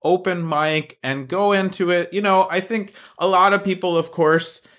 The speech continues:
it's their dream to be a professional comedian or to be a, uh,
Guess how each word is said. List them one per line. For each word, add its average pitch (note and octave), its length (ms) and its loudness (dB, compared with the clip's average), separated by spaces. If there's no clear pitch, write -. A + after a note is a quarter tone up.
it's D#3 160 2
their D#3+ 180 4
dream D#3+ 460 2
to D#3+ 140 -2
be D3 420 -2
a C#3 100 -2
professional F3+ 600 0
comedian A2 720 -2
or B2+ 240 2
to B2+ 160 -4
be C3 400 -2
a, C3+ 500 0
uh, B2+ 580 -6